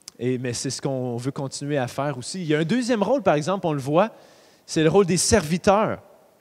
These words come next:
Alors, ces sept hommes-là, euh, d'ailleurs, je l'ai pas lu, mais on va lire exactement comment ça s'est passé. Ils ont choisi de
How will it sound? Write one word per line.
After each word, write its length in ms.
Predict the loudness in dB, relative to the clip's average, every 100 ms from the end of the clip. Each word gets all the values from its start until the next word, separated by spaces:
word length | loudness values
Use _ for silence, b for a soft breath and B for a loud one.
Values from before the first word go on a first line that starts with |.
| -6
Alors, 300 | 4 6 6
ces 160 | 6 2
sept 420 | 2 4 2 2
hommes-là, 520 | 4 6 6 8 6 4 B B B B 2
euh, 240 | 4 4 0 -4
d'ailleurs, 240 | 4 6 6
je 100 | 4
l'ai 100 | 0
pas 180 | 2 2
lu, 160 | 2
mais 80 | 0
on 80 | 0
va 160 | 2 4
lire 160 | 4
exactement 520 | 4 0 0 0 0 0
comment 220 | 0 0
ça 160 | 0 -2
s'est 160 | -2
passé. 480 | 2 2 2 0 -4 b b b b _ -8
Ils 240 | -4 0
ont 120 | 0
choisi 560 | 0 2 2 2 -2 0
de 280 | 2 2